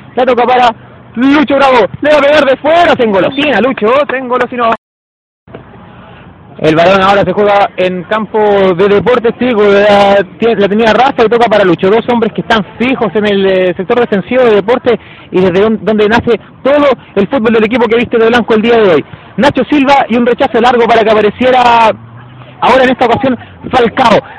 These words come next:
Se abre por el sector izquierdo, Ramoncito, no va a pasar entre dos, Falcao. Se va en demanda del arco, abriéndose por el sector derecho, punta de la de tiro libre, pitazo del árbitro. ¿Qué pasó, Seba?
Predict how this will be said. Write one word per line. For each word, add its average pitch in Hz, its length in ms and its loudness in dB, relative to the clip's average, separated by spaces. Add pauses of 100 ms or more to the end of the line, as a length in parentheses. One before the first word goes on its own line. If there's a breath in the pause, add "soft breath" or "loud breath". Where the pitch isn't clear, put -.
Se 320 80 0
abre 285 160 2
por 269 140 2
el 247 80 2
sector 277 200 0
izquierdo, 302 340 2
Ramoncito, 311 600 2
no 330 60 4
va 349 80 4
a 330 240 2
pasar 349 160 2
entre 311 160 2
dos, 349 240 4
Falcao. 339 480 2 (580)
Se 330 140 0
va 302 140 4
en 277 80 2
demanda 302 300 4
del 302 120 4
arco, 294 240 0 (220)
abriéndose 294 340 2
por 285 140 2
el 285 100 2
sector 302 260 -2
derecho, 302 320 2 (120)
punta 294 420 2
de 277 120 2
la 285 80 2
de 285 100 2
tiro 294 140 2
libre, 302 280 2 (160)
pitazo 302 500 0
del 294 160 2
árbitro. 294 400 2 (600 loud breath)
¿Qué 349 80 2
pasó, 320 400 2
Seba? 269 440 2